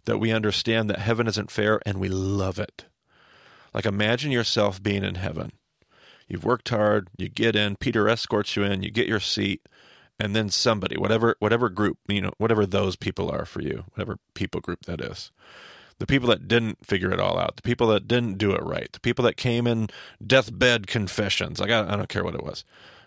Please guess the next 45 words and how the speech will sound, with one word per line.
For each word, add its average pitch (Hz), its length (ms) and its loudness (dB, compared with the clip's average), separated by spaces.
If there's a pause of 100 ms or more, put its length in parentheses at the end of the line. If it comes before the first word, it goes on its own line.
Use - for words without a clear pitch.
(280)
Deathbed 104 340 0
conversions, - 520 -6
what - 80 -10
I - 40 -10
meant - 100 -12
to - 60 -14
say. - 140 -14 (1200)
Whoever 131 340 6
they 110 360 6
are, 98 400 2
imagine 110 480 2
them, 107 280 2
like, 95 200 0
getting 101 300 0
ushered 101 380 2
in, 92 460 0 (560)
getting 110 260 2
the 101 80 0
same 113 480 2
reward, 98 640 4 (220)
sitting 120 380 2
in 107 120 2
a 101 60 2
better 113 480 4
seat - 380 0
than 101 180 0
you 101 180 2
got. 95 480 0 (560)
Jesus 107 320 0
is 117 140 2
inviting 104 360 0
us 98 120 -2
to 92 80 -8
be 98 80 0
the 92 80 0
kind 98 180 -2
of - 80 -10
people 92 260 -2
where 92 120 2
our 92 100 0
heart 95 260 -2
is 95 100 -4
going 98 160 -2
to 95 140 -6
go, - 100 -6